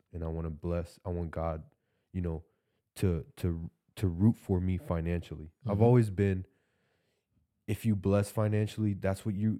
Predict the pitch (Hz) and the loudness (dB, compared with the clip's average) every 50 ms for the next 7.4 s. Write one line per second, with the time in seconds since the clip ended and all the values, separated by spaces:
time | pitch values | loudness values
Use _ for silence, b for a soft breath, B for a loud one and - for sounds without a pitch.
0 | - - 110 117 110 - - 120 120 110 101 110 123 151 156 - - - 107 107 | -6 -6 -4 -4 -2 -2 0 0 0 2 4 4 4 4 2 0 -4 -10 -8 -8
1 | 101 - 101 101 95 - - 110 110 110 95 87 90 _ _ _ _ _ _ _ | -6 -4 -4 -6 -6 -6 -6 -4 -2 -2 -4 -4 -8 _ _ _ _ _ _ _
2 | _ _ - 110 113 - 104 110 - - - 120 117 110 - 95 92 90 90 90 | _ _ 0 0 0 2 2 -2 -2 0 2 2 2 2 2 0 0 2 2 0
3 | 87 85 - 95 - - 110 110 113 113 104 104 110 117 120 117 110 104 117 110 | 0 0 -2 -4 -2 0 2 2 2 0 2 2 2 4 4 2 2 2 2 4
4 | 110 110 104 107 107 107 104 101 135 151 160 - 107 110 110 104 - - 101 104 | 4 4 4 4 2 2 0 0 -2 -4 -4 -4 -10 -8 -8 -10 -8 -6 -2 0
5 | 110 110 101 - - _ _ _ _ - 101 98 110 113 113 - - 113 113 113 | 0 0 0 -4 -10 _ _ _ _ -12 -6 -2 -2 -2 0 0 -2 0 0 2
6 | 113 113 110 107 - - - 92 101 98 - - 110 104 113 107 107 107 104 104 | 2 2 0 0 -2 -6 -8 -6 -6 -4 -2 -2 0 0 0 -2 0 -2 -2 -4
7 | 101 - - - 104 110 107 95 | -4 -4 -8 -6 -4 -2 -4 -4